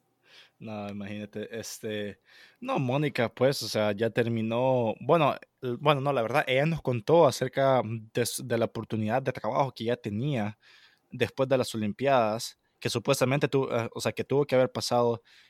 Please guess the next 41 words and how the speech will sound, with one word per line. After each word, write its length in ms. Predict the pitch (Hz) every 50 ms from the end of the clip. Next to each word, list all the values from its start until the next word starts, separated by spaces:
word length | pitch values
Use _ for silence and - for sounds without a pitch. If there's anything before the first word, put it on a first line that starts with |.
| _ _ _ _ _ _ _ _ _ _
este 260 | - 123 - - 135
verano 300 | 117 120 120 117 113 110 -
pasado, 360 | 104 95 - 147 139 117 104
¿verdad? 320 | 95 95 92 95 101 110 - - -
En 120 | 110 107
el 60 | 104
dos 100 | 98 98
mil 120 | 98 98 95
veinte, 460 | 110 135 127 113 - 107 104 104 _ _ _ _ _ _ _ _ _ - - _ _ _ _ _ _ _ _ -
este 200 | 110 - - 113
verano 220 | 110 113 117 110
pasado, 380 | - 107 - 120 120 127 127 -
pero 180 | - 107 101 101
ahora 160 | 107 113 113
que 120 | - 117
ya 80 | 110 104
que 100 | 113 110
cambiaron 420 | - 117 113 120 117 113 104 98
al 80 | 95 95
dos 80 | 101 95
mil 120 | 104 104
veintiuno, 500 | 104 117 113 107 - 135 135 123 107 101 110
o 40 | - _ _ _ _ _ _ - - - _ -
sea, 420 | - - 107 104 101 98 98 98
ya 160 | 101 101 104
tuvo 260 | 101 - 113 110 107 107
que 120 | - 117
modificar, 960 | 113 113 107 104 98 - 107 - - 117 113 113 110 110 107 107 104 107 - _ _
o 40 | -
sea, 340 | - - 104 98 101 98 - _ _
s-, 140 | - - - _ _ _ _ _
las 200 | - 117 98 -
cosas, 400 | - - 117 117 117 110 - 120 107
las 160 | 95 92 -
fechas 360 | - - 120 120 - - 113
con 140 | - 120 107
su 80 | 120 110
trabajo 320 | - 104 110 113 113 113
y 60 | 117
toda 160 | - 110 110
la 120 | 110 107